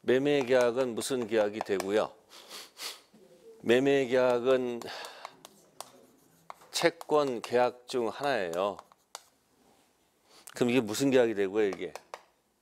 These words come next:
네? 물권 계약이 되고, 그죠?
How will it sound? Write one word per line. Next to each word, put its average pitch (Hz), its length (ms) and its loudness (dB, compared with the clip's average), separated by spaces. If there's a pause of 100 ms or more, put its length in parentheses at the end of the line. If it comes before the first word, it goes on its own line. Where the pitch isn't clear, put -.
(880)
네? 170 260 2 (1300)
물권 120 600 0
계약이 117 440 2
되고, 98 440 -2 (280)
그죠? 151 380 -2